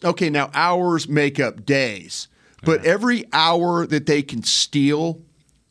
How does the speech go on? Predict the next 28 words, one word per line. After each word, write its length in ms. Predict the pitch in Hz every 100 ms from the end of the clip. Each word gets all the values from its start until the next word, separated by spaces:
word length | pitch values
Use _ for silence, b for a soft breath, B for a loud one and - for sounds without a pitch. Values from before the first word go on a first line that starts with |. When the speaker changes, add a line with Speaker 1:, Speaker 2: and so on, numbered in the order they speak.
| _
Speaker 1:
to 100 | 156
get 320 | 127 135 147
a 60 | 143
player 380 | 143 151 143 120
ready, 500 | 120 127 151 151 151 b b b b -
that's 300 | 151 156 156
what 160 | 139
they 160 | 143 127
look 340 | 117 120 120
at. 220 | 92 87
It's 180 | 131 139
like, 160 | 139 - B B _
I, 120 | 131 -
I, 40 | 143
you 100 | 147
know, 120 | 127
if 120 | 131
you 80 | 156
ask 200 | 156 151
him 80 | 147
right 160 | 139 135
now, 140 | 139
you 80 | 127
say, 260 | - 135 117
"Hey, 340 | 208 214 156
uh, 160 | 139 123
Jim 280 | - 214
Mauer, 420 | 175 180 151 98